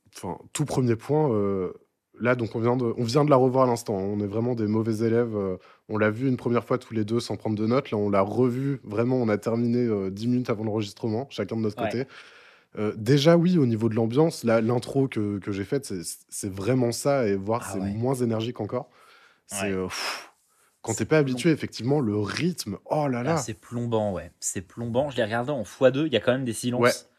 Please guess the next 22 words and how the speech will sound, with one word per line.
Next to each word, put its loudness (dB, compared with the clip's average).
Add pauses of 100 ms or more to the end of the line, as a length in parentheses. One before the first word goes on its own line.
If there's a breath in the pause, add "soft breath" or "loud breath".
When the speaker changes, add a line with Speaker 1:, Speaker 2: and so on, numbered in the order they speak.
(300)
Speaker 1:
Ouais, 6
ouais, 12
de 8
ouf. 10
Speaker 2:
<laughs> -2
C'est, -4
c'est 0
quand 4
même, 0
voilà, 8
il 4
y 4
a, 2
c'est, 0
c'est 0
une -2
autre, -4
euh, 0
vision -10
de -10
la -4
télévision. -6